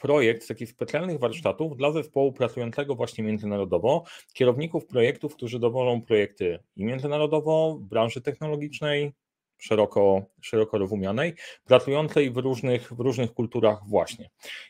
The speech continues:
I, e, ciekawostka była taka, że tam nie tyle pracowaliśmy na, e, różnych kulturach, e, ze względu takiego narodowościowego pochodzenia i, i różnego, e, z różnych miejsc, a bardziej nad tym, żeby,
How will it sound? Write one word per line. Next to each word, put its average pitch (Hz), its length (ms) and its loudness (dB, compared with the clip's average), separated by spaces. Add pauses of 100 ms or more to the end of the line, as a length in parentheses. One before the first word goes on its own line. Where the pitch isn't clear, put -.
(100)
I, 202 440 2
e, 131 340 8
ciekawostka 127 880 2 (680)
była 113 260 4
taka, 117 340 0
że 123 120 -8
tam 127 200 -2
nie 127 200 -2
tyle 196 200 -2
pracowaliśmy 117 720 0
na, 107 360 0 (420)
e, 107 340 0
różnych 143 460 -2
kulturach, 127 880 2
e, 113 320 -2
ze 113 100 -2
względu 113 360 -2
takiego 110 300 -6
narodowościowego 104 840 0
pochodzenia 101 760 -2
i, 101 380 -8
i 101 60 -6
różnego, 104 340 -4 (580)
e, - 20 -14
z 104 60 -14
różnych 107 340 -8
miejsc, 156 240 -6
a 127 60 -6
bardziej 131 340 2
nad 123 260 0
tym, 117 180 -2
żeby, 107 420 4